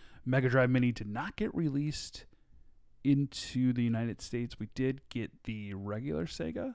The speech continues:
so maybe they'll release that here, but just an eye,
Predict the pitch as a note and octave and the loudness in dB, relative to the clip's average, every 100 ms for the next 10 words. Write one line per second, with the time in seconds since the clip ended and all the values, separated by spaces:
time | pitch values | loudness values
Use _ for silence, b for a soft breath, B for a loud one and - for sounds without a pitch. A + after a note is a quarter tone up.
0 | - - A2 A2 A2 B2 E3+ A3+ C#3+ B2+ | -12 -10 -6 -4 -2 0 0 -2 -4 -4
1 | E3 - _ _ - - _ _ _ A2+ | -6 -10 _ _ -20 -20 _ _ _ -4
2 | A2 A2 A2+ A2+ - G2 - A2 A2+ B2+ | -2 -2 -2 -2 -6 -8 -6 -6 -4 -6
3 | - - - - - - G#2+ G2+ | -10 -12 -10 -10 -12 -10 -10 -10